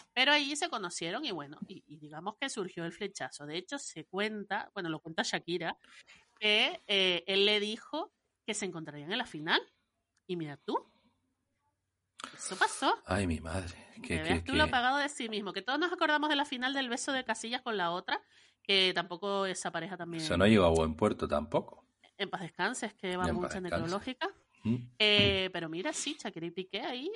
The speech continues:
Speaker 1: eh, surgió, mm, tal. Eh, tanto fue así que meses después,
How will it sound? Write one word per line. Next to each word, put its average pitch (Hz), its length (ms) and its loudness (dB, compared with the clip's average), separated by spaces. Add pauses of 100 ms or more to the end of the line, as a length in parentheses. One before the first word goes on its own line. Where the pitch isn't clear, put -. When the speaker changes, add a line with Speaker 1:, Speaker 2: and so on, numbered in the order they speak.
(100)
Speaker 1:
eh, 175 220 -4
surgió, 170 640 -6
mm, 156 280 -8
tal. - 240 -14 (840)
Eh, 226 520 4
tanto 277 200 2
fue 370 120 4
así 339 320 0
que 196 140 -2
meses 339 380 0
después, 214 600 0